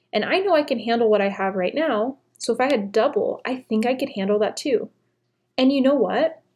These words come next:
I will see how it goes when I get there. I don't need to worry about all of that right now because I'll know how to handle it when I'm there." And really making yourself feel safe with your desire.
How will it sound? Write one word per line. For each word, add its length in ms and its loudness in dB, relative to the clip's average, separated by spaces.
I 180 2
will 160 0
see 280 -4
how 220 0
it 100 2
goes 280 2
when 220 -2
I 100 -6
get 360 -4
there. 360 -10
I 80 -2
don't 140 2
need 180 -2
to 120 -2
worry 300 -2
about 240 -4
all 140 -2
of 80 -10
that 160 -4
right 180 -6
now 180 -4
because 280 -2
I'll 220 2
know 140 0
how 100 0
to 100 -2
handle 280 -6
it 80 -8
when 120 -8
I'm 140 -18
there." 300 -8
And 200 2
really 260 6
making 300 0
yourself 380 0
feel 160 0
safe 640 -2
with 160 -14
your 120 -8
desire. 560 -10